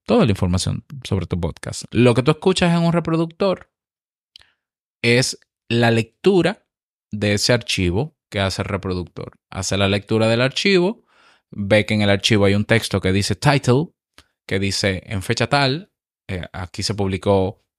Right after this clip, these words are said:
un audio, el audio, la U R L de, del audio es esta, la descripción es esta, eh, eso se llaman etiquetas, y ese reproductor interpreta esas etiquetas,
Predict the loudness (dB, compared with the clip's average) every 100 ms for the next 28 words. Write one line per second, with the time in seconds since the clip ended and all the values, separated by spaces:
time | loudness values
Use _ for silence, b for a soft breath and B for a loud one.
0 | _ 2 4 6 4 0 -2 -4 0 2
1 | 2 2 0 0 -2 -2 0 2 2 2
2 | 0 -2 -2 0 2 2 2 0 0 0
3 | -2 0 -2 -2 -6 -4 -2 -2 0 0
4 | 0 -4 -4 b b b b _ -10 -6
5 | -6 -6 -8 -8 -6 0 2 2 0 -2
6 | 0 0 0 -4 -6 _ _ _ _ _
7 | _ _ _ _ -10 -4 0 2 2 2
8 | 0 0 2 2 0 0 0 2 0 2
9 | 2 2 0 -2 -2 -4 -4 -4 -4 -2
10 | -2 -2 -6 -10